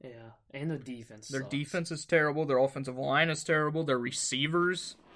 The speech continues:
Speaker 2: are bad. Ja'Marr Chase is not happy after the game. Uh, he said that he was asked, um, question by a reporter, and he said he's open all the effing time.
Speaker 1: Yeah.
Speaker 2: So, yeah. Just, just sit out Joe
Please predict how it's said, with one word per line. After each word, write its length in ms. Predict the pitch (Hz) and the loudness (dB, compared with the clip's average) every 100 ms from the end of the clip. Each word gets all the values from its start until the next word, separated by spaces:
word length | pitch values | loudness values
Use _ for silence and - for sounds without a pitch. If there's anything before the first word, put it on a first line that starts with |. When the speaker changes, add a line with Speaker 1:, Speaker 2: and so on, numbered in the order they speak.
| - | -8
Speaker 2:
are 140 | 143 151 | -2 2
bad. 480 | 151 160 165 170 170 - - | 6 6 6 4 0 -14 -6
Ja'Marr 320 | 139 147 135 | -2 2 2
Chase 760 | - - 135 131 185 208 - - _ _ - | 0 -4 0 2 2 0 -6 -12 _ _ -10
is 180 | 131 | -4
not 280 | 135 131 - | 0 0 -2
happy 600 | - 135 180 - 214 214 - _ _ _ - | -2 6 6 4 -4 -4 -8 _ _ _ -10
after 240 | 123 - | -8 -4
the 120 | 131 127 | -4 0
game. 560 | 127 135 156 175 175 - | 2 4 2 0 -4 -12
Uh, 60 | 120 | -12
he 200 | 117 127 | -6 -6
said 440 | 120 143 131 127 | -2 2 2 2
that 320 | 123 123 - - | -2 -2 -2 -4
he 140 | 127 | -8
was 140 | 131 127 - | -6 -4 0
asked, 560 | 127 127 123 - - | 4 4 2 -6 -10
um, 380 | 120 120 117 113 _ | -12 -10 -12 -14 _
question 300 | - 135 135 | -6 -4 0
by 80 | 127 | 0
a 40 | |
reporter, 340 | 123 123 147 175 | 0 -2 0 0
and 80 | 156 | 0
he 80 | |
said 240 | 127 143 123 | -2 -4 -4
he's 200 | 131 - - | -6 -6 -2
open 380 | 127 135 147 | -2 0 -2
all 260 | 135 127 127 | -2 0 0
the 160 | 131 123 | -2 -4
effing 420 | 127 123 127 127 | -4 -6 -8 -10
time. 480 | 131 127 139 202 240 - | -6 -4 -2 -2 -4 -6
Speaker 1:
Yeah. 280 | 127 117 113 - _ | -16 -18 -20 -20 _
Speaker 2:
So, 180 | - | -14
yeah. 200 | 214 247 - _ _ _ _ | -10 -10 -12 _ _ _ _
Just, 380 | - - 214 - - | -2 0 0 -6 -12
just 300 | 147 160 - | -8 -6 -2
sit 160 | - 220 | 0 6
out 200 | 185 - | 6 4
Joe 420 | 143 123 135 - | 0 2 2 0